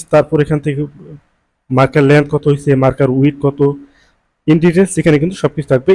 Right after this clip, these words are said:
এগুলো ধ-, দেখে দেখে কিন্তু আপনাকে কস্টিং বুকিং করতে হবে। এছাড়া হচ্ছে মার্কার যেগুলো, এই মার্কারগুলো কিন্তু ডকুমেন্ট হিসেবে আপনাকে, আহ, মার্চেন্টকে দিতে হবে, অর্থাৎ মেলে, মেলের মাধ্যমে আপনি যখন কস্টিংটা বুকিংটা দিবেন,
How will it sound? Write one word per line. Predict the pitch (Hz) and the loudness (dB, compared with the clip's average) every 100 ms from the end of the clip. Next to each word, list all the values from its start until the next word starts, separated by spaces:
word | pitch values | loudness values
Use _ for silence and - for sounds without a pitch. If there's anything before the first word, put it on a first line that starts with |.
| - | 2
এগুলো | 190 202 233 | 2 4 2
ধ-, | 233 165 170 | 2 -2 -2
দেখে | 147 170 208 | 0 2 2
দেখে | 196 202 | 2 0
কিন্তু | 196 180 | -2 0
আপনাকে | 156 156 151 240 359 _ _ _ _ _ _ _ _ _ | 0 0 0 0 0 _ _ _ _ _ _ _ _ _
কস্টিং | 190 180 - 208 202 | 2 2 2 2 4
বুকিং | 160 - 208 | 0 0 -2
করতে | 208 214 - | 2 0 4
হবে। | 151 127 165 | 2 4 0
এছাড়া | - 220 196 | 4 4 4
হচ্ছে | 190 214 208 - - | 4 4 2 0 -4
মার্কার | 139 143 139 170 180 165 | 0 2 2 4 2 4
যেগুলো, | 175 160 165 160 | 0 2 0 0
এই | 160 | 2
মার্কারগুলো | 160 156 151 160 156 170 | 2 0 2 -2 -2 -8
কিন্তু | - 160 - | -8 -12 -6
ডকুমেন্ট | 143 160 160 160 | -4 -2 -4 -4
হিসেবে | - 156 | -8 -2
আপনাকে, | 143 - 135 196 302 _ _ _ _ _ - | -2 -2 -2 0 0 _ _ _ _ _ -2
আহ, | 123 123 123 | 0 2 2
মার্চেন্টকে | 139 160 - 175 170 | 2 2 0 0 -2
দিতে | 147 180 | -2 0
হবে, | 151 131 | 2 2
অর্থাৎ | 123 139 | -2 0
মেলে, | 143 156 165 135 139 | 2 4 4 2 2
মেলের | 147 170 | 2 4
মাধ্যমে | 165 151 156 156 160 | 2 0 0 -2 -2
আপনি | 135 - | -6 -6
যখন | 147 151 160 | -2 -2 -2
কস্টিংটা | - 151 - 165 170 165 | -2 -4 -2 -6 0 0
বুকিংটা | 139 135 151 156 | 0 -10 -8 -8
দিবেন, | 139 160 190 165 | -2 2 4 2